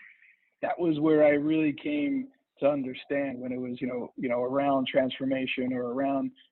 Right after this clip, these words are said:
creating change, you know, I'm just not, you know, thinking big enough. Our, you know, company has done pretty much the same thing, uh, for, you know, seven years now. And, you know, <clears throat> it's great, and we're making an impact.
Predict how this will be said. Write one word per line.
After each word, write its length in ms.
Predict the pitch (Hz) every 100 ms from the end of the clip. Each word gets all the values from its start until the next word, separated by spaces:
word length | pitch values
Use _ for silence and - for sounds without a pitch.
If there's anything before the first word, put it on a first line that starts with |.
| -
creating 420 | - 135 127 120 -
change, 440 | 185 151 123 120 - - _ _ _ _ _ _ _ _ _ _ _
you 100 | 160
know, 200 | 127 - _ _ -
I'm 180 | 160 175
just 160 | 156
not, 240 | 151 147 127
you 80 |
know, 80 | 139 127
thinking 240 | 190 139
big 140 | 117
enough. 200 | 113 110 -
Our, 180 | 135
you 80 | 151
know, 100 | 139
company 340 | 131 147 139 139
has 100 | 123
done 280 | 143 135 135
pretty 180 | 131 285
much 180 | 160 139 -
the 80 | -
same 240 | 151 143 131
thing, 420 | 151 160 139 131 135 -
uh, 240 | 131 127 123
for, 220 | - 135 135
you 80 |
know, 60 | 127 - -
seven 280 | 143 135 131
years 260 | 147 160 -
now. 380 | - 113 113 143 - -
And, 300 | 302 302 -
you 80 | 170
know, 240 | 113 131 _ -
<clears throat> 220 | 180 135 113 _ -
it's 140 | 160
great, 300 | - 135 156 -
and 300 | - 127 131 131
we're 140 | 143 151
making 280 | 139 131
an 60 | 123
impact. 460 | 123 123 120 131